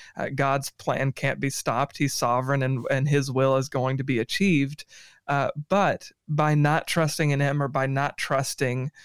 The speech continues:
uh, that he, you know, has, has got this and, and, and however way he's gonna solve something, uh, it, we're shortchanging God, right? And we're, um, we're missing out on the,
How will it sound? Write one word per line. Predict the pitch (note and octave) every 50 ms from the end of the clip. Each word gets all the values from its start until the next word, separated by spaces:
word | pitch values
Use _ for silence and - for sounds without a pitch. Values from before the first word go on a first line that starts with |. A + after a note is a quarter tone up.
| - - - - _ _ -
uh, | C3+ C3+ B2+ A#2 - C#3
that | C#3+ C3 C3+ C3 - -
he, | D#3 - - C#3+ C3+ C3 B2+ B2+ - -
you | - C3+ C3
know, | A#2 A#2+ C3
has, | C#3+ E3 - D#3+ - - C#3
has | D3 D3+ C3+ B2+
got | - C#3+ C3+ C#3+ - -
this | - B2 B2+ C#3 D3 - -
and, | D3 C#3 C3
and, | - D3 C#3 B2 - -
and | D3 C3+
however | C#3+ C#3+ C#3+ C#3+ C#3 C#3 C3+
way | C3 B2+ C3
he's | D#3+ C#3 C3+
gonna | - D3 C3+ C3 B2+ B2 A#2 - _ - - - - _ _ _
solve | - - - D3+ D3+ E3 F3 F3 D#3 - -
something, | - - - B2 A#2 - - A2 A2 B2 B2 D3 - - - - - - - - - _ _
uh, | - C#3 C#3 C3+ C3+ - - - -
it, | A#2+ - - _ -
we're | - - - D#3+ E3+ E3
shortchanging | C#3+ - - F#3 F3+ - - - D#3 C#3+ C#3+ C3+ C#3 C3 C3
God, | C3 B2 B2 - - -
right? | - B2 B2 B2 A#2+
And | A#2+ B2 B2+
we're, | C3 B2 B2 B2 B2 B2 - _
um, | C3 B2+ B2 A#2 A#2 A#2 A#2+ D#3 - _ _
we're | C#3+ D3+ D3+
missing | D3 D3+ D#3+ D3+ - - C#3 C3
out | C3+ C3+ B2+ - -
on | - C#3 C3+ C3 C3
the, | C3 C3+ C3+